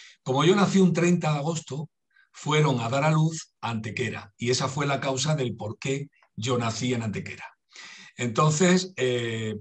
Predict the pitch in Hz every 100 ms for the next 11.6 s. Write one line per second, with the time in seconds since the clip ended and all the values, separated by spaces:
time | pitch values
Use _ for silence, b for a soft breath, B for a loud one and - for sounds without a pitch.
0 | - - 110 110 139 135 147 151 165 151
1 | - 147 151 175 190 127 117 110 104 110
2 | 104 - 127 135 135 123 110 104 101 131
3 | 123 127 123 123 117 151 151 156 - 135
4 | 120 147 180 180 _ B B B B B
5 | B - 104 101 - 110 127 113 - 139
6 | 147 151 175 180 - - 110 110 113 127
7 | 127 135 135 147 160 165 151 135 131 135
8 | 131 139 160 175 - b b b b -
9 | 139 139 147 151 170 160 165 139 - 151
10 | 151 151 151 147 175 190 190 _ 117 117
11 | 120 110 107 95 87